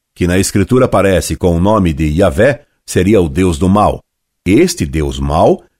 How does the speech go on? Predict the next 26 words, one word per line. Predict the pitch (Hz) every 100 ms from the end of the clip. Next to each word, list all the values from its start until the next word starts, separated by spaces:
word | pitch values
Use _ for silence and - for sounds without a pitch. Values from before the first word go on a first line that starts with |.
| -
é | 87
que | 101
teria | 90 101 82
dado | 85 98 98
a |
lei | 78 73 80
a |
Moisés. | 82 85 71 60 - - - _ _ _
Este | 110 113 113
ensinamento | 123 110 104 107
cabalístico | 104 110 104 101 107 - 107
e |
gnóstico | 95 120 101 98 - 123 175 175 - -
é | 95
que | - 113 110 101
transpareceu | 90 120 123 110 95 82 120
no | 113
pensamento | 101 92 90 104 110
de | 92
Lutero | 92 85 117 123 82 - _
quando | 127 123
o | 107
fundador | - 160 135 87 82
do | 71
protestantismo | 80 117 - 82 92 85 165 165
escreveu: | - 160 117 110 82